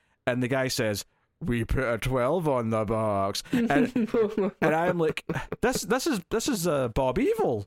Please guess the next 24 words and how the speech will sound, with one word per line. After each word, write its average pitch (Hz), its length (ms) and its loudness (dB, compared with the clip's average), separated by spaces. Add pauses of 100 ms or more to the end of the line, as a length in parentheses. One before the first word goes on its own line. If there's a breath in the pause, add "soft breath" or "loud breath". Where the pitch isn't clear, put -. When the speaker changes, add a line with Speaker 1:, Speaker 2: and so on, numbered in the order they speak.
Speaker 1:
from 160 120 0
Mystery 170 300 -2
Science 170 340 -2
Theater. 285 420 0
That's 262 160 0
what 160 120 2
Speaker 2:
Yeah. - 280 4
Speaker 1:
this - 180 0
is. 190 100 -2 (180 soft breath)
This 262 180 0
is 277 160 0
comically 233 760 -2
just 165 320 -4 (120)
villainous." 151 880 -2 (560)
Speaker 2:
Yeah. 233 500 0
Well, 226 140 2
it's 233 160 0
after 254 320 -2
also 208 340 0
he 196 140 0
says, 185 300 -2
"Then 175 180 0
we've, 165 320 0
um, 156 420 0